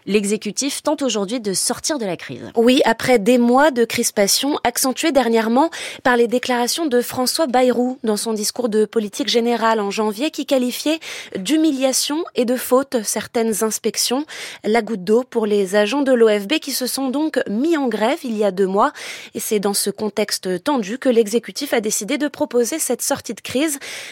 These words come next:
Speaker 2: Dans la liste des mesures proposées, on retrouve d'abord des actions pédagogiques, des fiches pratiques sur la réglementation environnementale et des formations entre l'O F B et les agriculteurs pour expliquer à l'un les missions de l'autre.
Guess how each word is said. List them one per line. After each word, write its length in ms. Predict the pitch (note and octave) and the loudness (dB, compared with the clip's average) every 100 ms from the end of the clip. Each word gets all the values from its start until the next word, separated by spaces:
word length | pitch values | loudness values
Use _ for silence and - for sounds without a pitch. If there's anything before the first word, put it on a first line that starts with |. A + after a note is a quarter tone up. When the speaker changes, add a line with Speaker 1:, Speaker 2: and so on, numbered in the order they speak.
| - | -2
Speaker 2:
Dans 140 | C#4 | 4
la 100 | D#4+ | 4
liste 340 | C4 A#3 - G#3+ | 4 0 -4 -4
des 280 | G3+ G3+ | -2 0
mesures 300 | G3 F#3+ B3+ | 0 0 0
proposées, 520 | - A3+ - G3 G3+ D#4 | 0 -2 0 -2 0 0
on 100 | B3 | 2
retrouve 380 | A#3 - D#4 | 2 0 0
d'abord 320 | A#3 G#3 C4 D4+ | 2 4 2 2
des 220 | A#3+ A3 | 2 2
actions 400 | G#3+ - D#4+ E4+ - | -2 -2 -4 -6 -4
pédagogiques, 720 | E4 D#4 A#3 A#3+ G3 D#4+ - - - - | 0 2 2 0 0 -2 -4 -12 -12 -10
des 140 | G#3 G#3+ | -8 -6
fiches 240 | A3+ - | -2 -4
pratiques 420 | - F#3 - A3 | -4 -6 -2 -2
sur 160 | - G#3 | -2 0
la 140 | F#3 | 0
réglementation 720 | F3+ F#3 G3 F#3 F3+ F3 - | -2 -2 0 -2 -2 -4 0
environnementale 760 | B3+ G3+ G#3 G3+ G3 F#3 C4 D#4+ - | 0 0 0 0 -2 0 2 2 0
et 80 | |
des 140 | G#3 G#3 | 0 -2
formations 680 | - D#4+ C#4+ B3+ - D4 F4+ - - - | 0 0 2 0 0 0 -2 -4 -14 -4
entre 320 | - E4 - D4 | 0 0 0 0
l'O 140 | C4+ | 4
F 200 | A#3+ G3+ | 4 2
B 80 | A3 B3 A4 - | 2 2 0 2
et 120 | D#4 | 2
les 220 | D#4+ C#4 | 2 2
agriculteurs 720 | A#3+ A3+ A3 G#3 F#3 G#3 B3 | 0 0 -4 -4 -2 0 0
pour 200 | - C4+ | -2 -2
expliquer 520 | B3 - A#3 B3+ C4+ | 0 -2 -6 -4 2
à 100 | A#3 | 4
l'un 220 | A3 A#3+ C4+ | 4 0 0
les 160 | C4+ | 0
missions 220 | D4 D4 | 0 0
de 300 | - C#4+ C4+ | -2 -2 2
l'autre. 340 | A#3 A#3 - | 4 4 0